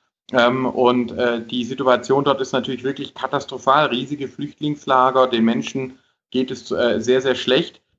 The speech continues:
Das Ganze ist ein Ölstaat gewesen, ähm, der Irak. Das heißt, da wird, es gibt kein Steuersystem.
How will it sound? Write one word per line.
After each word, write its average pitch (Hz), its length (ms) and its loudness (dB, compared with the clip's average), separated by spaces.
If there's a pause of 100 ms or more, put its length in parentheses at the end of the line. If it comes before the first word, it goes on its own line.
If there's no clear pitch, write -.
Das 120 160 0
Ganze 143 280 0
ist 135 100 -4
ein 123 200 -2
Ölstaat 160 600 2
gewesen, 160 640 -2
ähm, 139 320 2
der 135 120 0
Irak. 139 540 2
Das 120 120 -6
heißt, 127 180 -2
da 123 80 -6
wird, 127 280 -4 (280)
es 117 120 -8
gibt - 180 -6
kein 120 180 0
Steuersystem. 170 960 0